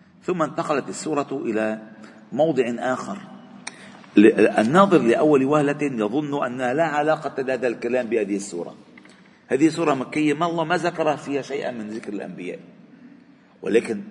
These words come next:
فجأة: "ولقد آتينا موسى الكتاب". نعم. "فلا تكن في مرية من لقائه".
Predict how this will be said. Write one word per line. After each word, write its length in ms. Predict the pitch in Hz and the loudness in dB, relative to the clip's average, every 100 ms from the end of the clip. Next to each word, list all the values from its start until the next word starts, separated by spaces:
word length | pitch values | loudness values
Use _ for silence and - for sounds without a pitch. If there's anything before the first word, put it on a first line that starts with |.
| - - - | -18 -20 -18
فجأة: 480 | - 131 117 156 170 - - - - 69 | -2 -2 0 -6 -6 -10 -20 -20 -8 0
"ولقد 400 | 202 110 110 95 - | 2 2 0 -2 2
آتينا 580 | 107 101 113 113 107 104 | 2 2 -2 -2 -2 -2
موسى 320 | 104 104 - | -4 -8 -8
الكتاب". 500 | 87 - 101 101 95 - - - - - - - - - - - - - - - - - - - - | -10 -12 -4 -2 -2 -6 -18 -20 -20 -20 -20 -20 -20 -20 -20 -20 -20 -20 -20 -20 -20 -20 -20 -20 -2
نعم. 340 | 101 95 - - - - - - - - - | 2 2 0 -10 -16 -18 -20 -20 -20 -20 -2
"فلا 300 | - 120 131 | 4 6 6
تكن 380 | 123 123 120 110 | 2 -4 -4 -4
في 220 | 98 104 | -2 -2
مرية 500 | 92 107 107 104 104 | 0 2 2 0 -2
من 280 | 92 92 95 | 0 0 2
لقائه". 520 | 87 95 101 - - | 0 -2 -2 -4 -12